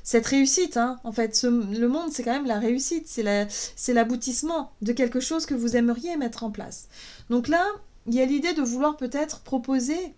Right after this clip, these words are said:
quelque chose à certaines personnes autour de, de vous, euh, dans le but, effectivement, d'atteindre un but et un objectif. Voilà. Il y a, il y a une envie de bien s'y prendre, en tout cas de faire les choses bien, mais il y a quand même, euh, le doute,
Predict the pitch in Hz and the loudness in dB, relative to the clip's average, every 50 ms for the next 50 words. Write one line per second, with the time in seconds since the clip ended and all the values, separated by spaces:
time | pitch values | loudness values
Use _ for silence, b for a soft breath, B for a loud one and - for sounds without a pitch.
0 | _ - - - - - - - - - - - - - - - - - - - | _ -20 -20 -20 -20 -20 -20 -20 -20 -20 -20 -20 -20 -20 -20 -20 -20 -20 -20 -4
1 | - 254 233 240 254 240 - 302 294 247 247 247 - 240 240 - 254 240 233 254 | -2 -2 0 0 0 0 0 0 0 0 0 -2 -2 -6 -6 -2 -2 -2 0 -2
2 | 247 240 - 277 262 247 233 226 240 220 202 214 208 202 202 190 185 196 196 190 | -4 -2 -2 -2 -2 -2 -2 -2 -4 -4 -2 0 2 2 2 0 -2 -4 -6 -6
3 | 208 269 359 440 B B B B B B B B - 190 196 196 190 190 190 190 | -4 -2 -2 -2 B B B B B B B B -10 -8 -8 -6 -8 -8 -10 -10
4 | 185 185 185 185 190 180 185 220 220 233 240 240 208 214 285 339 349 - 233 214 | -10 -12 -12 -12 -12 -8 -6 -2 2 2 2 4 2 2 0 0 0 -2 -4 -4
5 | 233 220 226 - 226 233 285 294 269 226 226 - 254 240 233 226 220 214 277 302 | -4 -6 -4 -2 0 0 0 0 0 -2 -2 -2 -2 -2 0 0 0 -2 -4 -4
6 | 294 277 233 214 214 214 202 202 226 233 233 - - 214 202 208 - - - - | -4 -4 -4 -2 -2 -4 -2 -2 -4 -4 -4 -8 -10 -10 -10 -10 -14 -20 -20 -20
7 | - - 208 214 202 190 175 170 B B B B B B B - 185 196 196 196 | -12 -6 -4 -4 -2 -4 -6 -8 B B B B B B B -6 -2 -2 0 0
8 | 190 190 196 202 202 196 202 208 208 214 233 311 330 320 254 214 202 196 226 285 | -2 -2 -2 -2 0 2 2 2 2 2 0 -2 -2 0 0 0 0 0 0 0
9 | 302 330 330 - - 302 277 - - - 262 254 269 320 339 302 226 208 - - | 0 0 0 -2 -4 -4 -6 -6 -6 -4 0 2 2 2 2 0 -4 -4 -2 -2
10 | 302 254 247 233 247 226 226 226 226 - 233 226 208 202 190 185 202 202 220 226 | -2 -2 -2 0 2 2 2 2 0 -2 0 0 0 0 0 -2 -2 0 0 0
11 | 247 294 349 B B B B B B B B 202 214 233 294 359 392 294 254 - | 0 -2 -4 B B B B B B B B 2 4 4 4 4 2 0 0 2
12 | 262 247 240 262 294 339 320 277 247 226 220 214 214 220 226 233 202 202 277 311 | 2 2 4 4 2 0 0 0 0 2 2 2 2 4 4 2 4 4 4 4
13 | 339 330 - - - - | 4 2 0 -4 -6 -6